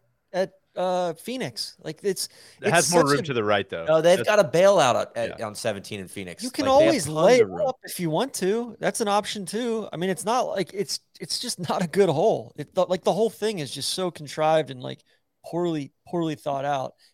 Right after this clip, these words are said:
Speaker 1: And it's the same thing. Like, I have more of a problem with, with the strip of rough on thirteen and on seventeen.
Speaker 2: Yeah.
Speaker 1: I think they should lean into, like, no, you gotta, like, land it. You know what? Like, or make the rough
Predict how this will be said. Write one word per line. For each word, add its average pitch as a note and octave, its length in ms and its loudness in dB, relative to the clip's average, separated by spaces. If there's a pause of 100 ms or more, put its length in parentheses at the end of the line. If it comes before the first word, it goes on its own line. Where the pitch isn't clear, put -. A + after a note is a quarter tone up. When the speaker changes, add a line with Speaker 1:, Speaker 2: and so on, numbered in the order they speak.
Speaker 1:
And G#3 80 -8
it's A3 80 -8
the C4 100 -6
same C4+ 220 -4
thing. C4 160 0
Like, F3 180 2 (320)
I G#3+ 120 8
have A#3+ 140 8
more E3 140 0
of E3 60 0
a D#3 60 -4
problem F3 420 0
with, D#3+ 160 -6
with D#3+ 160 -8
the E3 80 -12
strip - 280 -8
of F3+ 80 -2
rough E3 360 -2 (440)
on D#3+ 140 -4
thirteen D3+ 720 -6 (360)
and D#3+ 100 -6
on F3 140 -2
seventeen. F3+ 640 -4 (480)
Speaker 2:
Yeah. F#2+ 160 -16 (160)
Speaker 1:
I A#3 80 0
think A3+ 120 -4
they E3+ 120 -2
should F3+ 160 -8
lean F#3 240 -4
into, A3 240 -2
like, D3 240 -2 (320)
no, E3+ 80 -2
you C#3+ 180 -2
gotta, G#3 220 4
like, C#3+ 160 2 (720)
land F3 300 -4
it. E3+ 100 -6 (120)
You F#3+ 120 -8
know A3 80 0
what? A#3+ 260 2
Like, D#3 160 -4 (280)
or A#3 260 8 (260)
make G#3+ 220 2
the A3 100 6
rough F#3+ 400 4